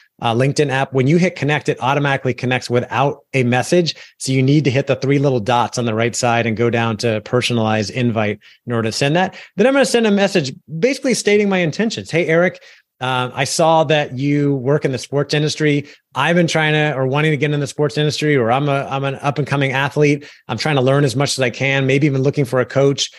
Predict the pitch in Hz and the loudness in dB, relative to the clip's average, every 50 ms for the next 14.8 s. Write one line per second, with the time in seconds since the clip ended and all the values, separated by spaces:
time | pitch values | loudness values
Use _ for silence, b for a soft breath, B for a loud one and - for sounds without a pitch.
0 | B B B B B - 127 131 127 127 127 127 127 - 147 147 139 151 156 147 | B B B B B -4 -2 -2 0 0 -2 -2 -2 -2 -2 2 2 2 2 2
1 | 160 - - 139 139 139 - 131 127 123 127 127 123 123 120 113 139 135 - 117 | 0 0 0 0 -2 -2 -2 -2 -2 0 2 2 2 2 2 2 0 0 0 0
2 | 123 131 135 131 131 131 127 127 127 123 117 123 113 87 113 120 107 113 131 120 | 0 0 0 0 0 0 2 2 0 0 0 -2 -4 -4 -4 -4 -2 0 0 0
3 | - - - - _ _ - 131 135 135 - B B B B - 156 151 127 B | -2 -4 -12 -20 _ _ -4 -2 -2 -2 -4 B B B B 0 2 2 0 B
4 | B B B 147 165 156 160 - 220 262 277 247 196 180 160 - 147 147 139 131 | B B B 0 0 0 0 2 2 4 4 4 4 2 2 2 2 4 4 2
5 | 127 131 131 147 151 - 175 185 196 196 190 - _ _ _ _ _ - 123 127 | 2 0 0 0 0 0 0 0 0 -2 -4 -8 _ _ _ _ _ -6 -4 -2
6 | 127 123 123 123 - 139 143 143 143 147 156 160 - - 151 127 135 147 143 139 | 0 0 -2 -2 -2 0 0 2 2 2 2 2 0 0 -2 -2 0 -2 -2 -2
7 | - - 147 131 120 107 120 139 135 - 123 127 131 127 - 131 117 - - 123 | -2 -2 -2 -2 -2 -2 -2 -4 -2 -2 -2 -2 -2 -2 -2 -4 -4 -2 -4 -4
8 | 107 120 123 131 160 190 208 202 - b b b b b - 147 151 175 202 208 | -2 -2 -2 -2 -2 -2 -4 -6 -10 b b b b b -4 -2 0 2 2 2
9 | 208 196 220 247 208 156 147 156 170 175 - - 151 175 165 160 - - - _ | 2 2 2 2 4 4 4 2 2 0 0 0 -2 -2 -2 -2 -6 -10 -14 _
10 | - - 151 170 156 165 156 - 156 143 - - 147 143 - - 127 120 131 147 | -6 -2 0 0 2 2 2 2 2 2 2 0 -2 -2 -2 -4 -4 -2 0 2
11 | 143 135 131 127 120 127 127 127 117 - - 120 104 113 117 - - - 151 151 | 2 2 0 0 -2 -2 -2 -2 -4 -6 -8 -8 -6 -6 -8 -6 -4 -2 -2 -2
12 | 151 - 160 147 - 147 147 143 - - 147 139 - 151 147 143 - 147 143 - | 0 0 -2 -2 -2 -2 -2 -2 -2 -2 -4 -2 0 0 0 0 0 -4 -6 -4
13 | - 208 247 - 247 170 160 151 147 151 165 180 190 175 143 123 - 143 123 117 | -2 0 0 0 0 0 0 2 2 2 2 2 2 2 2 2 2 2 0 0
14 | 101 104 113 113 104 101 101 104 - - 113 110 110 110 110 B | -2 -4 -4 -4 -4 -6 -8 -6 -4 -4 -2 -2 -2 -2 -4 B